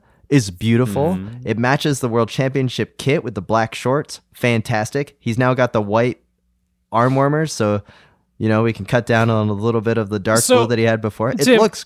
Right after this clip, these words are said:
Speaker 1: good.
Speaker 3: Tim, let me just, let me just cut through all this, uh, uh, you know, the pomp and circumstance you've got going on here. And I wanna know, I think our listeners wanna know, I think our listeners deserve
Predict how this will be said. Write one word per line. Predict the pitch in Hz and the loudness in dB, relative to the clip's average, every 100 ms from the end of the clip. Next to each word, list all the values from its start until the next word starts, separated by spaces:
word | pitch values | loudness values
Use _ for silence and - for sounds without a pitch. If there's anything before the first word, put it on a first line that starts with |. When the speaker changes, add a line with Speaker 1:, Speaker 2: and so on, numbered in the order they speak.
| - | 0
Speaker 1:
good. | 208 208 113 | 2 2 0
Speaker 3:
Tim, | - 254 240 - _ - | 2 4 2 -4 _ 0
let | 277 285 | 4 6
me | 294 | 4
just, | 220 - 269 | 2 -2 -2
let | 254 269 | 2 4
me | 254 | 4
just | 208 220 - | 2 0 0
cut | 233 226 | -2 -2
through | - 190 170 | 0 0 2
all | 175 180 180 180 | 4 6 6 4
this, | 170 165 - | 4 2 0
uh, | 180 | 0
uh, | 156 147 170 196 196 208 | 0 0 -2 -4 -4 -2
you | 180 | -2
know, | 156 143 156 - | -2 -2 -6 -8
the | 160 | -10
pomp | - 208 208 202 | 0 4 4 2
and | 180 | -2
circumstance | - 170 151 139 151 147 | 0 0 -2 -4 -4 -4
you've | 151 | -6
got | 131 143 | -4 -4
going | 135 147 | -2 -4
on | 139 | -2
here. | 139 147 | -4 -4
And | 151 | -2
I | 165 | 4
wanna | 240 262 220 | 6 6 6
know, | 185 160 147 143 - - - _ _ _ _ _ | 6 4 2 -2 -8 -20 -20 _ _ _ _ _
I | 185 196 | 0 2
think | 247 214 | 2 2
our | 196 | 4
listeners | 185 180 - 170 151 | 4 4 4 2 2
wanna | 156 147 | 0 0
know, | 147 151 | 0 -2
I | 180 | 0
think | 254 349 339 | 2 2 4
our | 320 | 4
listeners | 277 269 - 233 208 - - _ - 131 | 4 2 4 4 2 -2 -12 _ -16 -4
deserve | 160 170 135 135 170 160 143 - | 0 2 2 2 4 4 0 -6